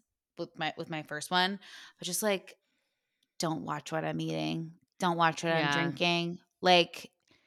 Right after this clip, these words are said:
Speaker 1: no.
Speaker 2: Mind your, mind your
Speaker 1: No comments on
Speaker 2: business.
Speaker 1: my diet. Yeah,
Speaker 2: Yeah.
Speaker 1: not allowed.
Speaker 2: Oh my God, this one's crazy. My son had red hair and a total stranger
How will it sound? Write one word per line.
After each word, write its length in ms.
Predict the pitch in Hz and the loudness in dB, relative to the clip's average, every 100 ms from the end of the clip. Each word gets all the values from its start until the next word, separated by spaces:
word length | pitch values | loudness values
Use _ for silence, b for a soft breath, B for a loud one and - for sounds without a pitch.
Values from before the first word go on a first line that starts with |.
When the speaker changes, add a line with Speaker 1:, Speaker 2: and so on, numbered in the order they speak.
| _ _ _ _ _ | _ _ _ _ _
Speaker 1:
no. 420 | 180 165 156 151 156 | -2 2 2 -2 -2
Speaker 2:
Mind 260 | 151 151 | -2 -2
your, 100 | 160 - | -6 -6
mind 380 | 180 190 190 202 | 4 6 8 10
your 80 | |
Speaker 1:
No 80 | 202 | 10
comments 440 | 170 196 180 175 185 | 12 10 10 8 8
on 80 | |
Speaker 2:
business. 20 | 170 | 10
Speaker 1:
my 120 | 165 | 10
diet. 600 | 165 160 165 165 165 - - - | 10 10 10 8 6 2 -8 -2
Yeah, 400 | 165 139 107 117 | 4 6 6 4
Speaker 2:
Yeah. 60 | 170 | 0
Speaker 1:
not 240 | 180 160 | 4 6
allowed. 440 | 151 151 127 156 - - | 6 4 4 2 -2 -2
Speaker 2:
Oh 60 | |
my 140 | 190 185 | 2 6
God, 300 | 175 156 90 | 8 6 4
this 200 | 180 240 | 0 2
one's 180 | 247 - | -4 -2
crazy. 480 | 170 151 147 82 B B 196 | 2 2 2 -2 B B 0
My 120 | 190 | 2
son 240 | 190 196 202 | 6 6 6
had 280 | 214 196 185 - | 4 2 0 -4
red 260 | 170 165 165 | 4 6 6
hair 480 | 160 151 143 135 - | 2 4 4 4 4
and 120 | 156 | 2
a 60 | 147 | 0
total 360 | - 165 165 | 2 4 4
stranger 680 | 160 - 151 147 139 131 | 2 0 -2 2 4 4